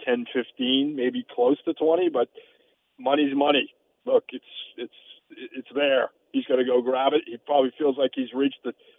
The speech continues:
the top and nowhere to go but down. He's got a lot of issues now. They're gonna go on pro-, who knows? There could be s-, pro-, more probation coming for Michigan.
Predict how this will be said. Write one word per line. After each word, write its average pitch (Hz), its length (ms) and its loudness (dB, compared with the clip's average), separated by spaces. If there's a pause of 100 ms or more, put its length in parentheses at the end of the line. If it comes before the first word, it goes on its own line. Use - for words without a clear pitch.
the - 60 -14 (100)
top 147 280 0
and 120 200 -6 (280)
nowhere 135 240 0
to 131 80 0
go 135 120 2
but 123 200 -2
down. 147 380 0
He's 139 140 -12
got 123 120 0
a 120 40 2
lot 127 200 2
of 127 60 -2
issues 143 460 -6
now. 151 240 2
They're 151 120 0
gonna 127 120 -2
go 123 200 0
on 120 120 -4
pro-, 120 200 -10 (180)
who 135 100 -10
knows? 135 240 0
There 117 120 -12 (400)
could 135 100 -6
be 120 80 -12
s-, - 340 -20
pro-, - 240 -4
more 135 140 0
probation 135 640 -2
coming 143 300 -2
for 151 80 -6
Michigan. 156 480 -2